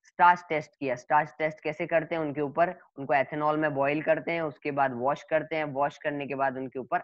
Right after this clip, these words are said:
आयोडीन डाल के देखते हैं। अगर आयोडीन ब्लू कलर देता है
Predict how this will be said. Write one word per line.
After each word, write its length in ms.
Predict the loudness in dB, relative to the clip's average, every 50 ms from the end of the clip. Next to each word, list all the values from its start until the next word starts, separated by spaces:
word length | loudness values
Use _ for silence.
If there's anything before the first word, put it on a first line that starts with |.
| 0 2
आयोडीन 400 | 2 4 2 2 0 -2 -2 0
डाल 200 | 0 0 0 -2
के 120 | -6 -10
देखते 340 | -10 -10 -12 -14 _ -16 -16
हैं। 120 | -16 -16 -18 _ _ _ _ _ _ -8
अगर 280 | -4 0 4 4 4 4 2
आयोडीन 460 | 2 2 2 2 2 0 0 0 0
ब्लू 180 | 0 0 0 2
कलर 300 | 4 4 6 6 4 4
देता 280 | 2 -2 2 4 4 4
है 200 | 4 0 -10